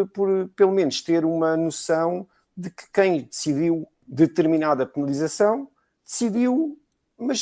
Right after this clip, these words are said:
decidiu igual, quer seja para o Miguel Oliveira, quer seja para o Marco Marques, quer seja para o Marco Bezzecchi, para, para quem quer que seja. Eh, e, portanto, se, enquanto não houver essa consistência nas penalizações,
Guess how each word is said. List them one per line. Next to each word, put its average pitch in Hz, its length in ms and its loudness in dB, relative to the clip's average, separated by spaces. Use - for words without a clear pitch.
decidiu 196 580 2
igual, 147 500 4
quer 156 140 -2
seja 147 240 0
para 147 140 0
o - 20 2
Miguel 131 240 4
Oliveira, 185 400 2
quer 143 140 -6
seja 135 240 -4
para 196 100 -10
o 151 40 -2
Marco 185 340 0
Marques, 196 340 0
quer 139 160 -4
seja 139 340 -2
para 139 200 -2
o 135 560 2
Marco 131 280 -2
Bezzecchi, 185 440 -2
para, - 160 -12
para - 100 -16
quem 196 120 -4
quer 202 120 -2
que - 80 -12
seja. 110 320 -2
Eh, 175 380 -6
e, 156 80 -10
portanto, 180 400 0
se, - 360 -6
enquanto 214 320 4
não 214 80 4
houver 170 240 4
essa 160 260 0
consistência 143 640 -6
nas 123 140 -6
penalizações, 143 720 -6